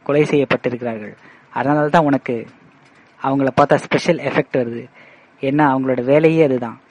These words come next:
அவங்க தன்னோட விக்டிம்ஸ், தன்னோட இரையை எப்படி கொல்லுவாங்கன்னா, தன் இரை, தான் இரை எதை நினைக்கக்கூடாது என்று நினைக்கிறதோ,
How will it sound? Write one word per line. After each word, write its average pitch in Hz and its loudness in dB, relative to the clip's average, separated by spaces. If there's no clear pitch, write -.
அவங்க 135 0
தன்னோட 131 0
விக்டிம்ஸ், 143 0
தன்னோட 131 0
இரையை 151 6
எப்படி 151 2
கொல்லுவாங்கன்னா, 147 0
தன் 135 2
இரை, 151 4
தான் 131 0
இரை 143 0
எதை 147 2
நினைக்கக்கூடாது 156 4
என்று 131 2
நினைக்கிறதோ, 143 2